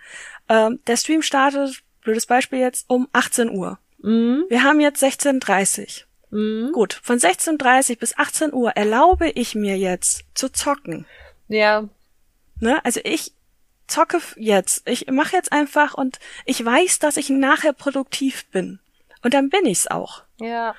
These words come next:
Speaker 1: Und
Speaker 2: Ja,
Speaker 1: für,
Speaker 2: cool.
Speaker 1: für mich
Speaker 2: Also das, das kann ich
Speaker 1: funktioniert das.
Speaker 2: nachvollziehen. Ja, das ist ganz
Speaker 1: Ne?
Speaker 2: cool.
Speaker 1: Ähm, mit den festen Zeiten. Und, ähm, wie gesagt, es gibt unterschiedliche, ähm,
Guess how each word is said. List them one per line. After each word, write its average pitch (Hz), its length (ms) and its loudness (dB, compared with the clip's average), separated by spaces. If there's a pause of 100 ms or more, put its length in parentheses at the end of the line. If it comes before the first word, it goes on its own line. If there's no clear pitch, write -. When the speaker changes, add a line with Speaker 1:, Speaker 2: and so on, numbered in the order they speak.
(120)
Speaker 1:
Und 226 120 -2
Speaker 2:
Ja, 254 100 2
Speaker 1:
für, - 100 -4
Speaker 2:
cool. 330 200 2
Speaker 1:
für 233 40 6
mich 311 160 4
Speaker 2:
Also 220 140 -2
das, 269 360 0
das - 20 -16
kann 320 180 4
ich - 60 -8
Speaker 1:
funktioniert 370 360 4
das. - 100 -2
Speaker 2:
nachvollziehen. 202 480 2
Ja, 240 300 2 (160)
das 247 200 -4
ist 254 140 -10
ganz 269 200 -4
Speaker 1:
Ne? 226 240 2
Speaker 2:
cool. 240 140 2
Speaker 1:
Ähm, 226 320 2 (540)
mit 226 100 -8
den 220 80 0
festen 214 320 -4
Zeiten. 196 400 -6
Und, 208 320 -6
ähm, 202 300 -4 (280)
wie 247 80 -6
gesagt, 269 260 0
es - 180 0
gibt 233 200 -10
unterschiedliche, 269 920 -2
ähm, 233 560 -6